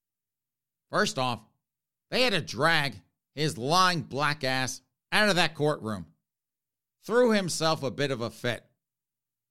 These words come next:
still denying any culpability in that scheme. But Jussie, in going to jail,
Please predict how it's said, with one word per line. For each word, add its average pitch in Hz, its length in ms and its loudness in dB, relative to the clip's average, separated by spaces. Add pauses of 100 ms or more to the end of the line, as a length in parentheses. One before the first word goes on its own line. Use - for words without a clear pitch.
(120)
still 220 480 0
denying 143 640 0 (360)
any 202 260 0
culpability 127 960 -2
in 165 220 0
that 131 220 -2
scheme. 110 500 -6 (1080)
But 175 180 -2
Jussie, 147 600 0 (340)
in 151 160 -2
going 151 340 0
to 123 120 -6
jail, 107 480 -6